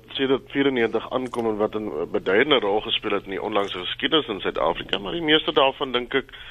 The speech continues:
soos Amanda genoem het, sal op ander vlakke opgeneem word.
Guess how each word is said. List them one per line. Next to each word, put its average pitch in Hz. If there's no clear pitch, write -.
soos -
Amanda 117
genoem 113
het, 110
sal 110
op 107
ander 117
vlakke -
opgeneem 95
word. -